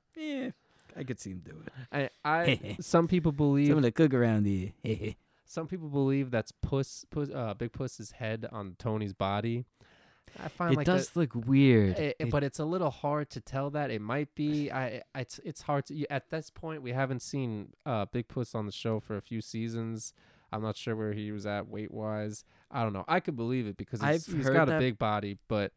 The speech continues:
Speaker 2: I
Speaker 1: I've heard it before, but I
Speaker 2: I can't, like, confirm it myself,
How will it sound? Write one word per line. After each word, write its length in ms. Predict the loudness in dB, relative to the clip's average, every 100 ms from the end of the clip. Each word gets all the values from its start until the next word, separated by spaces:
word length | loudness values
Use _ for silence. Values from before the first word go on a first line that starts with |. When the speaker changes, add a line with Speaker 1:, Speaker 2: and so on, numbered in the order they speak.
| _ _ -6
Speaker 2:
I 100 | -4
Speaker 1:
I've 80 | 0
heard 260 | 2 2
it 140 | 0 -4
before, 480 | -10 -8 -4 -4
but 240 | 0 -2 -2
I 300 | -2 0 0
Speaker 2:
I 60 | -4
can't, 260 | -4 -4 -4
like, 140 | -6
confirm 500 | -8 -10 -2 0 0
it 100 | -2
myself, 800 | -2 -4 -4 -4 -2 -4 -8 -20